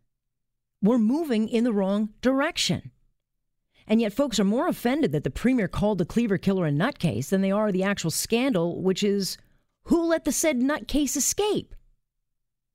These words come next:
Yes, words matter. But we should be far more offended by the meaningless cover-our-butt spin being offered up over some plain truth not often said by politicians today.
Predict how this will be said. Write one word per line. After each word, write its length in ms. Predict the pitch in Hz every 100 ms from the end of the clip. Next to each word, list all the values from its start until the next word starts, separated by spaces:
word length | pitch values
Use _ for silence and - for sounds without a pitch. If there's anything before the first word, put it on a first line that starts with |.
| _ _ _ _
Yes, 320 | 302 427 -
words 240 | - 277 214
matter. 460 | 208 320 240 - - _ _ _ _ _ _ _
But 140 | 208
we 120 | 214 233
should 180 | 240
be 100 | 196
far 340 | 196 - 359 392
more 220 | 330 254
offended 560 | - - - 302 214 156
by 160 | 175
the 60 | 156
meaningless 760 | 151 160 202 262 277 196 156
cover-our-butt 840 | - - 247 247 226 175 139 190 -
spin 500 | - - - 311 311
being 240 | 165 139
offered 320 | 127 120 127 123
up 240 | 147 - - _ _ _ _ _ _
over 140 | 202 202
some 140 | 202
plain 340 | - 254 262
truth 560 | 220 - 302 247 202 - - _ _ _ _ _
not 240 | 180 240 294
often 280 | 285 277
said 440 | 254 311 330 131 - - _ _ _ _ -
by 100 | 185
politicians 680 | 143 135 135 - 147 190 -
today. 480 | 226 233 180 67